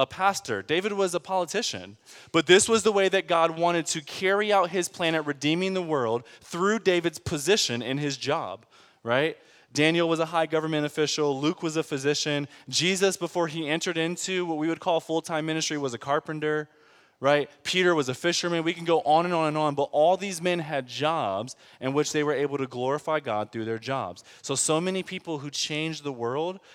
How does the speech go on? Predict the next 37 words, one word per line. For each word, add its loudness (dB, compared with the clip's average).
for -6
the -4
course -2
of -10
the -8
gospel -4
just -4
had -4
professional -4
jobs, -10
right? -2
They 2
were 0
doing -2
what -2
you -2
and -2
I -2
are -2
doing -4
right -4
now, -4
and 4
they 6
made 6
a 2
drastic 2
impact 2
in 0
the 0
life 0
of 2
the, 4
uh, 4
of 0
this -2
earth, -2